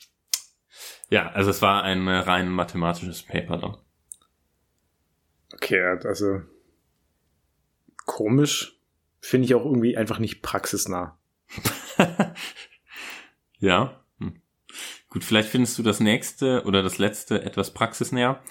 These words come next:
Speaker 1: Und zwar zweitausendsieben in der Kategorie Luftfahrt.
Speaker 2: Mhm.
Speaker 1: Ähm, wurde getestet, wie man am besten, oder an-, also anders, die Frage ist so.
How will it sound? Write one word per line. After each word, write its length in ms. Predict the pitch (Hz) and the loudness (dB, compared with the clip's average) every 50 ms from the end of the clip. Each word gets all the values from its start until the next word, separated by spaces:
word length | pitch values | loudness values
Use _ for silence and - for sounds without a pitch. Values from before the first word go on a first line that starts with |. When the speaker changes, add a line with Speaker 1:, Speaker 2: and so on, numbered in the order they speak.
| - - - - _ _ _ _ | -20 -20 -20 -20 _ _ _ _
Speaker 1:
Und 180 | - 104 98 | -2 0 0
zwar 500 | - - - 101 104 104 104 104 104 104 | -2 0 2 4 4 6 6 4 4 2
zweitausendsieben 760 | 104 - - 107 104 101 98 104 92 - - 120 131 139 135 127 | 0 0 0 2 2 2 2 0 -2 -2 -2 -2 0 0 0 2
in 100 | - 98 | 2 2
der 120 | 104 107 107 | 2 2 2
Kategorie 480 | - 117 113 104 98 104 98 92 101 | 0 -2 -2 0 0 0 0 2 2
Luftfahrt. 880 | 95 92 104 156 170 - - - - - 87 78 76 78 - - - _ _ - - - - - - | 2 2 2 2 0 -2 -6 -8 -4 0 0 0 0 -2 -6 -10 -18 _ _ -20 -20 -20 -20 -12 -10
Speaker 2:
Mhm. 380 | - 101 - - 87 101 135 135 - | -8 -8 -8 -8 -8 -8 -4 0 2
Speaker 1:
Ähm, 640 | 104 98 98 98 101 101 98 98 98 98 98 98 - - _ _ _ _ _ - - _ _ _ _ _ | 4 4 4 4 2 2 2 2 2 0 0 -2 -4 -10 _ _ _ _ _ -16 -16 _ _ _ _ _
wurde 400 | - 117 - - 120 123 123 117 | -12 -2 2 2 4 4 4 2
getestet, 960 | 120 - 107 107 - - 120 120 - - - - 123 113 113 110 - - - - _ - | 2 2 0 0 0 0 0 0 -2 -4 -2 0 0 0 0 -2 -8 -20 -20 -20 _ -8
wie 280 | 104 101 101 113 117 | -6 -4 -2 0 0
man 380 | 120 123 123 120 120 117 117 110 - - _ | 2 2 2 4 2 2 0 -2 -4 -8 _
am 300 | - 104 104 104 101 95 | 0 0 2 2 2 2
besten, 720 | - 101 107 - - - - - - 123 120 120 120 117 113 - - - | 2 2 2 0 -4 -8 -8 -4 -2 0 2 2 0 0 -4 -8 -6 0
oder 260 | - - - 165 - - - | 0 2 2 0 -4 -10 -8
an-, 200 | - 87 87 87 | -6 -4 -4 -4
also 380 | - - - - - - - _ _ _ - | -6 -10 -12 -12 -12 -12 -14 _ _ _ -6
anders, 320 | - 90 87 82 85 - - | -4 -2 -2 -2 -2 -6 -10
die 80 | - | -14
Frage 360 | - - - 90 90 87 95 85 | -6 0 2 2 2 2 0 -2
ist 100 | - - | -2 -4
so. 220 | - - - - | -6 -10 -12 -14